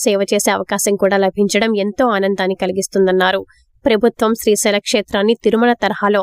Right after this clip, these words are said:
అభివృద్ధి చేయాలనే కృతనిశ్చయంతో ఉందన్నారు. గౌరవ ముఖ్యమంత్రి వర్యులు శ్రీ నారా చంద్రబాబు నాయుడు గారు, గౌరవ ఉప ముఖ్యమంత్రి వర్యులు శ్రీ పవన్ కళ్యాణ్, గౌరవ దేవాదాయ శాఖ మంత్రులు శ్రీ ఆనం రామనారాయణ రెడ్డి, మానవ వనరుల అభివృద్ధి శాఖ మంత్రులు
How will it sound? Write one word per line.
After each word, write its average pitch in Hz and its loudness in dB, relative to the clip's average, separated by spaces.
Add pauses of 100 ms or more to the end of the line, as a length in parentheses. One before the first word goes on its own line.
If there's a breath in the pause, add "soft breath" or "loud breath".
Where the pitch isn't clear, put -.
అభివృద్ధి 214 0
చేయాలనే 196 0 (100)
కృతనిశ్చయంతో 202 0
ఉందన్నారు. 190 0 (520 soft breath)
గౌరవ 220 2
ముఖ్యమంత్రి 196 -2
వర్యులు 196 2
శ్రీ - -2 (100)
నారా 214 2
చంద్రబాబు 190 -2
నాయుడు 185 0
గారు, 202 4 (140)
గౌరవ 202 2
ఉప - -6 (100)
ముఖ్యమంత్రి 190 0
వర్యులు 190 2 (100)
శ్రీ 202 0 (120)
పవన్ 202 0
కళ్యాణ్, 208 0 (340)
గౌరవ 262 2
దేవాదాయ 202 2 (100)
శాఖ 196 -2
మంత్రులు 220 0
శ్రీ 226 -2 (120)
ఆనం 226 2
రామనారాయణ 196 0
రెడ్డి, 196 0 (160)
మానవ 233 2
వనరుల 196 0
అభివృద్ధి 196 -2
శాఖ 196 -2
మంత్రులు 202 2